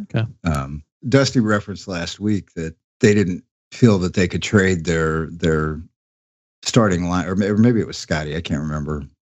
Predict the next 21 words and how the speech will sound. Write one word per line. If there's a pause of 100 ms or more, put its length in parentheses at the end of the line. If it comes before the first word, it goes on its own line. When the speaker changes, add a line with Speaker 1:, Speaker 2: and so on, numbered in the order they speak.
Speaker 2:
the
week
before.
They,
they, (300)
somebody
mentioned
that
they
didn't
feel
like
they
could
trade
anybody
out
of
their
starting
lineup